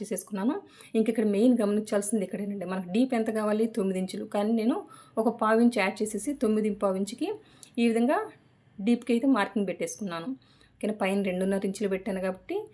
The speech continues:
కింద వైపు నుంచి వచ్చేసి ఒక మూడు ఇంచులు పెడుతున్నానండి బ్రాడ్గా. ఓకేనా,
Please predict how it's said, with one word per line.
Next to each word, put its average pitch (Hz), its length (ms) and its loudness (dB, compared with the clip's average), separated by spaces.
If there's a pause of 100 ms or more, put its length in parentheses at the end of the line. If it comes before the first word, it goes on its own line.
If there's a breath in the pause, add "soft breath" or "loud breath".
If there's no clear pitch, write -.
(280 loud breath)
కింద 233 220 4
వైపు 240 160 2
నుంచి 226 120 0
వచ్చేసి 262 160 0
ఒక 202 180 -2
మూడు 196 200 4
ఇంచులు 220 240 -2
పెడుతున్నానండి 165 640 -4
బ్రాడ్గా. 170 380 -2 (480)
ఓకేనా, 208 280 -4